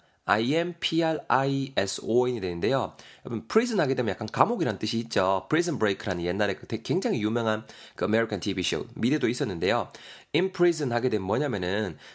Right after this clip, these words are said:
누군가 이제 그 투옥하다, 감금하다라는 느낌 전하실 수 있는 동사로 여러분들이 활용하실 수가 있습니다. 여러분, 예문에 한번 A, B 한번 볼래요? A가 말하죠. "What is it like to live in a dorm?" 기숙사 사는 거 뭐 어떻노?라고 말할 게네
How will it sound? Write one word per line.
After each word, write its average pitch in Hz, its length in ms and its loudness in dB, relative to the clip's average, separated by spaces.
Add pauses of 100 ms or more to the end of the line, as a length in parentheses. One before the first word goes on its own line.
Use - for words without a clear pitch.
누군가 170 600 0
이제 104 200 -2
그 92 220 -4 (180)
투옥하다, 240 720 -2 (220)
감금하다라는 170 720 0
느낌 98 240 -4
전하실 98 260 0
수 107 140 -6
있는 90 240 -4
동사로 175 500 0
여러분들이 92 540 -2 (260)
활용하실 104 600 -2
수가 98 300 -2
있습니다. 85 840 -2 (320)
여러분, 113 240 2
예문에 143 300 4
한번 101 240 0
A, 98 120 2
B 117 80 2
한번 107 180 -4
볼래요? 104 600 0
A가 156 180 4
말하죠. 90 420 -2 (300)
"What 151 140 6
is 196 120 0
it 196 80 2
like 139 240 0
to 131 160 -2
live 123 200 2
in 117 80 0
a - 60 -6
dorm?" 110 440 0 (300)
기숙사 180 340 2
사는 135 260 0
거 120 80 0
뭐 95 140 2
어떻노?라고 110 600 0
말할 95 340 0
게네 101 400 0